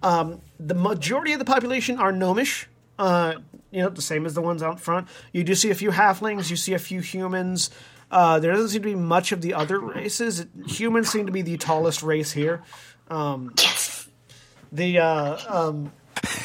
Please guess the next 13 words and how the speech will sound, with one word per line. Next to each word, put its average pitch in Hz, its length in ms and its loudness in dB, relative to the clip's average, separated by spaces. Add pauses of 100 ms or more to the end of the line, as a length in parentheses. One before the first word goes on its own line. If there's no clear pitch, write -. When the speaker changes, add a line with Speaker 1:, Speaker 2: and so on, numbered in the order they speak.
(480)
Speaker 1:
and 247 200 6
Speaker 2:
There's 311 320 6
Speaker 1:
everybody 302 400 6
Speaker 2:
silent 294 240 4
celebration 202 920 4
from 185 200 2
Lavis. 156 800 4
Speaker 1:
Everybody, 240 640 4
everybody, 233 340 4 (400)
you 220 120 -4
know, 175 280 2
is 170 220 -4
dressed 170 600 2